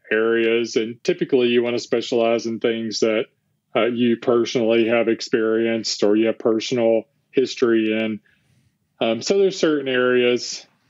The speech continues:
that I've thought about, um, that, uh,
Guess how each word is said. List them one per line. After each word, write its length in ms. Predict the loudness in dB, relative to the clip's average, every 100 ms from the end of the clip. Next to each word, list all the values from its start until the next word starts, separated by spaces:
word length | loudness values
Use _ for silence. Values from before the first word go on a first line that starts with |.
| _ _
that 200 | -2 0
I've 160 | -2 -2
thought 220 | -2 -2
about, 400 | -2 -2 -2 -4 -8 _
um, 380 | -6 -6 -8 -12 _ _ _
that, 340 | -2 0 -2 -6 _ _ _ _ _ _ _
uh, 140 | -8